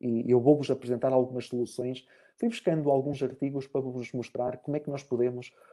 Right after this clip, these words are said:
ou em tabelas, ou em gráficos, utilizando sistemas de categorização da evidência, o grade, ou utilizar um sistema de cores.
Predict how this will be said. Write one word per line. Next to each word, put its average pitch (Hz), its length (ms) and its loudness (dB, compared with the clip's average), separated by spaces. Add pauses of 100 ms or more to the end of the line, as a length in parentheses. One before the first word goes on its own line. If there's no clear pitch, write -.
(180)
ou 123 160 2
em 127 100 0
tabelas, 123 680 4
ou 110 100 -2
em 139 80 -4
gráficos, 120 640 -2
utilizando 143 580 -2
sistemas 135 500 -4
de - 80 -20
categorização 131 600 -2
da 110 80 -2
evidência, 135 540 0
o 127 60 4
grade, 123 540 2 (420)
ou 143 120 8
utilizar 156 440 6
um 151 40 0
sistema 143 380 -2
de 143 80 -6
cores. 135 560 -2